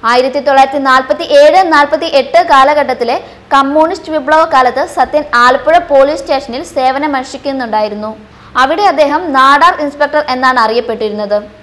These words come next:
അദ്ദേഹം പോലീസിലായിരുന്നപ്പോഴാണ് സിനിമയിലേക്ക് വരുന്നത്. അക്കാലത്ത് നാടകങ്ങളിലും അഭിനയിച്ചിരുന്നു. ഈ നാടക അഭിനയങ്ങൾ അദ്ദേഹത്തിൽ അഭിനയത്തിൽ കൂടുതൽ താല്പര്യമുണ്ടാക്കി.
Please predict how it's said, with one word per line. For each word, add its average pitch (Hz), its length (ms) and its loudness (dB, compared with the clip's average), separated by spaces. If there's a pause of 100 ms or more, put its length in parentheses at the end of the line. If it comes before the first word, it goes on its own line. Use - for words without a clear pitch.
(160)
അദ്ദേഹം 330 360 -2 (100)
പോലീസിലായിരുന്നപ്പോഴാണ് 302 1160 2
സിനിമയിലേക്ക് 254 680 -4
വരുന്നത്. 220 380 -4 (480)
അക്കാലത്ത് 254 600 0
നാടകങ്ങളിലും 294 760 2
അഭിനയിച്ചിരുന്നു. 226 880 -6 (200)
ഈ 269 140 -4
നാടക 269 420 2
അഭിനയങ്ങൾ 269 640 0
അദ്ദേഹത്തിൽ 285 500 0
അഭിനയത്തിൽ 311 460 0
കൂടുതൽ 277 460 0 (120)
താല്പര്യമുണ്ടാക്കി. 226 880 -2